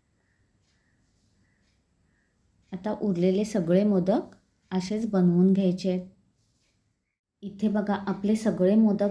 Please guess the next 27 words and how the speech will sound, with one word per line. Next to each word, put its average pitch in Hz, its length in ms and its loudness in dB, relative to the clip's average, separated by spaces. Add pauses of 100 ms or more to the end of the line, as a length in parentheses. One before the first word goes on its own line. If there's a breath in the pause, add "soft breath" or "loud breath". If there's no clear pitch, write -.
बनवून 185 380 2
झाले 180 320 0 (420 loud breath)
आणि 190 180 0
आपण 214 360 4
जेवढं 190 340 0
साहित्य 196 460 -4
घेतलं 196 340 -2
होतं, 190 340 -4 (140)
तेवढ्या 185 320 -2
साहित्यामध्ये 185 720 -2
बघा, 180 300 -4
मोठ्या 185 440 -4
आकाराचे 185 840 -4 (480 loud breath)
सात 170 300 -4
मोदक 196 420 0
तयार 175 320 -2
झाले. 180 360 -2 (840 soft breath)
तुम्हाला 196 400 0
जर 226 180 -2 (120)
आजचा 180 380 -6
व्हिडिओ 208 360 0 (140)
आवडला 175 380 -2
असेल, 196 520 -4
तर 208 60 -2
व्हिडिओला 185 440 2
लाईक 180 360 -4
करा, 190 240 -4